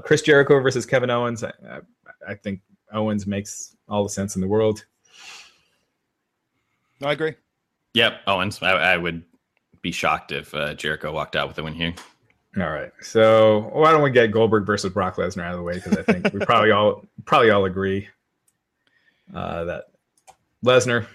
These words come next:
Speaker 1: <clears throat>
Speaker 3: Yeah. Yeah, I don't think you can make him look weak, like,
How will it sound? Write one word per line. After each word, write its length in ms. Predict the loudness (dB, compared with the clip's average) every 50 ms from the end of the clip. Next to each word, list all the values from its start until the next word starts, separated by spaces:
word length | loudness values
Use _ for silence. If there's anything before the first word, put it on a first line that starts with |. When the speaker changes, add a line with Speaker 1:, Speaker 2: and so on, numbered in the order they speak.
| -20 _ _ -20 -20 _ _ -4
Speaker 1:
<clears throat> 340 | 0 2 4 4 2 2 -2 -8 -14 _ _ _ _ _ _ _ _ _ _ -20 _ -20 _ _ _ _ _ _ -14
Speaker 3:
Yeah. 380 | -10 -6 -4 -2 -2 -2 -4 -6 -10 _ -20 -20 _ _ _ _ _ -18 -16 -16 -14 -12 -8
Yeah, 180 | -2 0 2 2
I 40 | 2
don't 120 | 2 0
think 120 | 0 0 0
you 60 | 0
can 100 | 0 0
make 180 | 0 -2 -2 -2
him 160 | -4 -4 -2
look 320 | 0 -2 -2 -2 -6 -6
weak, 300 | 0 2 2 2 2 0
like, 300 | 0 0 0 0 -4 -8